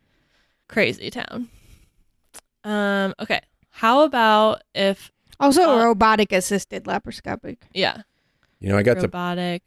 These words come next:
Speaker 1: or you can do a robotic hysterectomy, blah, blah, blah.
Speaker 3: They had one of those, uh, surgery robots in Murph one day, and I
Speaker 1: Really?
Speaker 3: got to,
Speaker 2: Mm.
Speaker 1: That's cool.
Speaker 3: I got to play
Speaker 2: They're
Speaker 3: with it.
Speaker 2: fancy.
Speaker 3: It was, it was a lot of fun. They, they let, they let us play with it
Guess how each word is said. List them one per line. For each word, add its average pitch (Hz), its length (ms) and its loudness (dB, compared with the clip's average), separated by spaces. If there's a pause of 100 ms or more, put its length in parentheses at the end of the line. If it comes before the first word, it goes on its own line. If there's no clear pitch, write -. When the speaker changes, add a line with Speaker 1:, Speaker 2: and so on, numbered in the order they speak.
(140)
Speaker 1:
or 180 200 -6
you 180 120 -6
can 196 160 -16
do 180 120 -6
a 170 60 -4
robotic 170 480 -6
hysterectomy, 208 680 -14 (120)
blah, 175 220 -6
blah, - 100 -12
blah. - 140 -16
Speaker 3:
They 143 160 2
had 214 160 2
one 113 160 2
of 104 80 2
those, 92 340 2
uh, 78 260 2 (120)
surgery 82 420 2
robots 73 400 0
in 71 100 -4
Murph 69 280 -4
one 67 160 -10
day, 67 340 -10
and 80 300 -2
I 151 40 -2
Speaker 1:
Really? 151 120 -2
Speaker 3:
got - 100 -6
to, 196 60 0
Speaker 2:
Mm. 202 200 2
Speaker 1:
That's 190 140 -6
cool. - 160 -16
Speaker 3:
I 156 40 -6
got 156 120 -4
to - 80 -20
play - 160 -8
Speaker 2:
They're 233 80 2
Speaker 3:
with 269 100 0
it. 233 40 2
Speaker 2:
fancy. 208 420 2
Speaker 3:
It 87 120 2
was, - 360 -4
it 87 80 -6
was 90 160 0
a 92 60 0
lot 82 180 2
of 80 80 -4
fun. 71 320 -10
They, 80 200 -10 (180)
they 76 120 -12
let, 73 300 -10
they 78 140 -12
let 73 180 -12
us 71 80 -14
play 73 260 -14
with 71 160 -12
it 64 120 -20